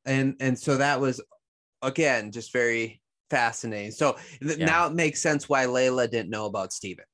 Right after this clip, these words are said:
Speaker 1: You know, like, it just,
Speaker 2: No,
Speaker 1: okay.
Speaker 2: yeah.
Speaker 1: Yeah, that's,
Speaker 2: Exactly.
Speaker 1: so that's a
Speaker 2: We got that
Speaker 1: question that
Speaker 2: answered.
Speaker 1: Yep. Yep. And we got whose body is it answered as well, which was a
Speaker 2: Mm-hmm.
Speaker 1: question we were, we were asking. Okay, well, let's, uh, move to that,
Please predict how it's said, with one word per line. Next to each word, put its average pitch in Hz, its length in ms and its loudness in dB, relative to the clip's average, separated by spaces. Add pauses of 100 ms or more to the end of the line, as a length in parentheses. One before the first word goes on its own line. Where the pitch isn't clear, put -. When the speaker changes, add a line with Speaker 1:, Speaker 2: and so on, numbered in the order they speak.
Speaker 1:
You 139 100 4
know, 117 160 4
like, 110 200 -2
it 110 100 -8
just, 139 200 0
Speaker 2:
No, 92 100 -4
Speaker 1:
okay. - 80 -4
Speaker 2:
yeah. 131 260 0
Speaker 1:
Yeah, 107 180 -4
that's, 123 200 0
Speaker 2:
Exactly. 120 40 -4
Speaker 1:
so 131 60 2
that's 135 320 2
a 95 80 0
Speaker 2:
We 107 80 -4
got 147 60 2
that 113 120 2
Speaker 1:
question 120 200 2
that 110 100 2
Speaker 2:
answered. 95 400 -6
Speaker 1:
Yep. 107 240 -2 (240)
Yep. 101 320 -6
And 113 120 -4
we 110 60 -4
got 117 300 -2
whose 120 440 4
body 107 440 0
is 101 180 -4
it 101 160 -6
answered 98 460 -8
as 98 180 -8
well, 95 400 0 (240)
which 107 220 2
was 104 120 4
a 104 60 0
Speaker 2:
Mm-hmm. 95 80 -10
Speaker 1:
question 104 460 0
we 101 100 -4
were, 95 320 -8 (300)
we 113 40 -4
were 107 160 -4
asking. 101 600 -8 (880)
Okay, 196 240 4
well, 160 240 2
let's, 233 320 2
uh, 226 200 4
move 185 300 0
to 196 120 -4
that, 147 260 2